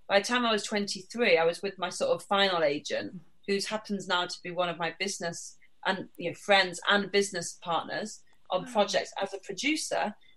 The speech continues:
Speaker 1: Um, he took me on, and I said to him by the time I was, like, twenty-five, "Look, like, the producing's really taking off. I think I wanna focus on it. Can you just keep me on your website, but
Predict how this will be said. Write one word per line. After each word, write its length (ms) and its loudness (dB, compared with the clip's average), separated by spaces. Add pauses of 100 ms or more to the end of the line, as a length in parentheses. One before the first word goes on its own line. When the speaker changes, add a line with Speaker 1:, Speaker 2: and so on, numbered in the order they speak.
(140)
Speaker 1:
Um, 280 6
he 640 -2 (340)
took 180 -4
me 160 0
on, 340 4
and 160 2
I 60 0
said 240 -4
to 100 -8
him 420 -6 (300)
by 160 6
the 60 -4
time 240 -4
I 60 -2
was, 160 -2
like, 180 0
twenty-five, 960 0 (360)
"Look, 440 2
like, 300 -2
the 80 -8
producing's 600 -8
really 200 0
taking 420 -6
off. 300 0
I 80 0
think 240 -6
I 60 0
wanna 240 0
focus 340 0
on 140 -2
it. 220 2
Can 140 -2
you 100 -4
just 340 -8 (260)
keep 180 0
me 60 -2
on 120 2
your 100 -2
website, 520 0
but 140 0